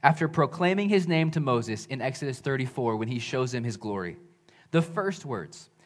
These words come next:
The only two words that Jesus uses to describe his heart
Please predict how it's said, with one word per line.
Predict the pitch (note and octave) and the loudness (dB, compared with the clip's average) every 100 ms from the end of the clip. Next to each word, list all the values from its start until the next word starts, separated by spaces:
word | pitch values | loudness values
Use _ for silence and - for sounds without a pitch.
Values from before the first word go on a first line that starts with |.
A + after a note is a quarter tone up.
| - - - - | -20 -20 -12 -4
The | F3+ | 2
only | F#3+ A3+ C4 | 4 4 2
two | B3+ C4 A#3+ | -2 -2 2
words | G#3+ F3+ D#3+ | 4 6 4
that | C#3+ | 0
Jesus | C3 F3+ G3+ G#3+ | -2 0 0 -2
uses | G3 E3+ D#3+ | -2 0 -2
to | D#3+ | -2
describe | D#3 - E3 D3 | -6 2 6 6
his | D3 A#3 A3+ | 4 -2 0
heart | D3 A2 B2 | 2 2 0